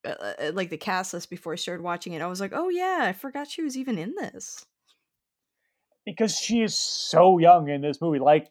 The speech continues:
Speaker 2: like Leonardo DiCaprio.
Speaker 1: Mm-hmm, mm-hmm.
Speaker 2: And I think the fact they make her look younger on purpose as well.
Speaker 1: They do with the braces, yeah.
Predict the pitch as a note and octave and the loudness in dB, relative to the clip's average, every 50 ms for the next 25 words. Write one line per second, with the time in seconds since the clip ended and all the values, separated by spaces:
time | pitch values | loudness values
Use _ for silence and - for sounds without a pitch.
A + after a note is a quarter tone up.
0 | _ - E3 E3+ E3+ D#3+ D3+ D#3 D3+ D3 D3 C#3 B2+ C#3 - - D3 D3+ C#3+ - | _ 0 4 6 6 6 4 2 2 2 2 2 2 0 0 4 4 4 4 4
1 | - B2 A#2 A2+ A2+ A2+ A#2 A#2+ - _ _ _ _ _ _ _ _ _ _ _ | 0 -4 -4 -4 -4 -4 -6 -8 -10 _ _ _ _ _ _ _ _ _ _ _
2 | _ _ _ G#3 A3+ G#3 G#3+ G3 F3 F3 F3+ - - F#3+ G3 F#3+ E3+ F3 - _ | _ _ _ -2 0 0 0 0 -2 -6 -8 -10 -8 -6 -6 -6 -6 -8 -12 _
3 | _ _ _ _ _ _ _ _ _ _ - F#3 F#3 F#3+ G#3+ A3+ F3+ F#3+ - G3+ | _ _ _ _ _ _ _ _ _ _ 0 4 6 8 8 8 6 6 8 10
4 | F#3+ F#3 - F3 E3 E3 F3 F#3 F3+ E3+ E3 D#3+ D#3 B2 C#3 E3 E3 E3 - - | 10 10 8 4 2 2 2 2 2 2 2 2 2 4 6 4 4 4 2 0
5 | C#3 C3+ B2 B2 A#2+ A#2+ A#2 A#2 A#2+ A#2 A#2 - _ _ _ _ _ _ _ D#3+ | 2 2 2 2 -2 -2 -2 -2 -2 -4 -6 -10 _ _ _ _ _ _ _ 2
6 | D3+ C#3+ C3+ B2+ A2 - D3+ D#3+ D#3 D#3 - B2+ A2 A#2+ A2+ - - C3+ D3 C3+ | 4 4 4 2 0 4 6 6 6 6 4 -2 -8 -8 -10 -6 2 4 4 6
7 | A#2 - G#2 F#3 F#3 F#3 F3+ F3+ - F#3+ F#3 G3 F3 E3+ E3 F3 - - E3+ E3+ | 4 4 0 -2 -4 -6 -10 -14 -14 -14 -8 -4 -4 -4 -4 -6 -10 -12 -12 -12
8 | E3+ F3+ - - - F#3 F3+ F3 E3+ E3+ E3+ F#3 | -12 -12 -14 -10 -6 -2 -2 0 0 0 -2 -4